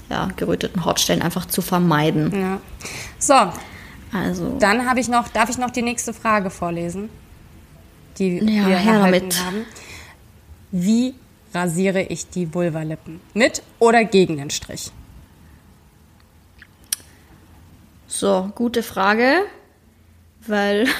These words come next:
Speaker 1: <laughs> wo steht das? <laughs> Hat man bis dato nicht wahnsinnig viel Infos dazu bekommen, muss ich sagen.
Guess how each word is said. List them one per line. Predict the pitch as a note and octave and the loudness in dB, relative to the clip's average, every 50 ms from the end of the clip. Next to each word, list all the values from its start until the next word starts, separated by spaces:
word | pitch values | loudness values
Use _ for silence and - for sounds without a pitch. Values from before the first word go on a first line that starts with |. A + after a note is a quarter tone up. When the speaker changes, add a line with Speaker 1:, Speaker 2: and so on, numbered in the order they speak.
| - - | -6 -12
Speaker 1:
<laughs> | - - - - | -14 -14 -6 -2
wo | - B3 G3 - G3+ G3+ - | 0 0 0 0 2 2 2
steht | - - - F3 A3 A3+ - | 2 0 0 0 0 2 2
das? | - F#4 - - - - - - - E4 - - - - - - C5 - | 0 0 2 2 0 0 0 0 -4 -8 -8 -8 -18 -20 -20 -20 -20 -20
<laughs> | - - - - - - - - - - - - - | -18 -16 -12 -12 -12 -10 -10 -12 -12 -14 -14 -6 -4
Hat | D4 C#4+ C#4 | -4 -2 0
man | C#4 C4+ C4+ C4+ | 2 2 4 4
bis | C#4+ D4 - | 2 0 -2
dato | - C4+ C4+ C#4 C#4 C#4+ C#4+ | 0 2 2 2 2 0 0
nicht | C4+ C#4+ D#4+ - - | 0 0 0 0 2
wahnsinnig | A#3 A#3+ C4 C4+ B3+ C4 D4+ - | 2 4 4 4 4 2 0 0
viel | - C#4+ A#3 | -2 -2 2
Infos | G#3+ B3 D#4+ D#4+ - C4+ C4+ C4+ | 4 4 2 4 2 0 0 0
dazu | - A#3+ A#3+ - - C#4+ C4 | 0 -2 -2 -2 -2 -2 0
bekommen, | A3+ A#3+ - - D4+ C4+ B3+ B3 C4 | 0 -2 0 2 4 4 6 6 4
muss | C4+ C#4 C4+ C4+ | 4 2 2 -2
ich | C4+ C4 | -6 -10
sagen. | - - B3 B3 - - C4 B3+ C#4+ D#4 F4 | -6 -2 0 2 2 2 2 2 0 0 0